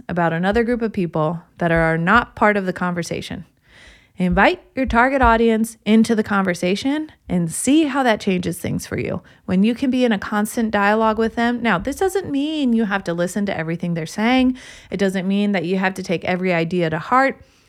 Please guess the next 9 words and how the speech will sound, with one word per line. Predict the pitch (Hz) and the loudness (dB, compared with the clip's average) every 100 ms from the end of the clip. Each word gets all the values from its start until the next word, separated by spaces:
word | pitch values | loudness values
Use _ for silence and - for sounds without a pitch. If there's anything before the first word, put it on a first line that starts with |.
| - _ | -20 _
But | 202 | 0
it | 202 196 | 0 2
does | 302 302 285 | 4 6 6
mean | 247 226 226 226 - - - | 4 4 4 2 -2 -20 -6
that | - 175 | 0 0
you | 190 180 | 2 0
value | 180 208 240 269 | 4 4 4 2
their | 269 254 247 | 2 2 0
opinion, | 233 202 175 175 180 190 | 0 -2 0 0 -2 -4